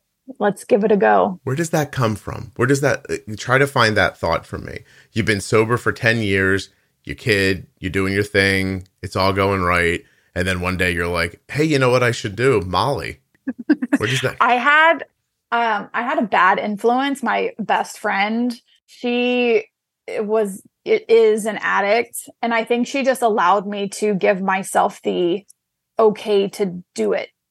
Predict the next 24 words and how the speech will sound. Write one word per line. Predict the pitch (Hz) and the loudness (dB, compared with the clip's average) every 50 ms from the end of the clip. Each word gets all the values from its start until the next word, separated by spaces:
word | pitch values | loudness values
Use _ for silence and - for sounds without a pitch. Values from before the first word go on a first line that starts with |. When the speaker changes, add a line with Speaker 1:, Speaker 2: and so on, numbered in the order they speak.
| _ - | _ -2
Speaker 1:
Um, | 220 220 220 185 208 | 0 2 2 0 0
she | 196 - 269 233 | 0 0 0 0
came | - - 262 254 226 | 0 0 0 2 4
back | 196 202 196 208 - | 4 2 2 2 0
into | 220 208 202 | -2 -2 -2
my | 208 202 196 196 | -2 -2 0 2
life. | 185 175 190 196 | 2 2 4 4
Like, | 226 214 208 | 2 2 2
when | 208 220 - | 2 2 4
I | 214 220 | 4 4
was | 254 262 254 | 2 2 2
sober, | - 220 208 196 233 240 254 254 - - | 2 2 2 2 2 2 0 0 0 0
I | 196 190 196 208 202 202 - | 0 0 2 0 0 -4 -6
cut | - - 214 202 | -6 -6 -4 -2
her | 208 202 | 0 0
out | 185 185 | 0 -2
of | 196 185 | -2 -4
my | 196 190 | -4 -2
life | 185 170 170 185 202 - | 0 0 0 0 0 -2
because | - 214 196 208 208 196 - - - - | -6 -4 -2 -2 -2 -2 -4 -6 -2 0
it | 214 202 | 2 2
was | - 202 190 - | 2 2 0 -2
too | - - - 226 208 | -6 -6 -2 -2 0
much. | 190 185 175 180 - - - - - - | 2 2 2 2 0 -4 -8 -10 -10 -10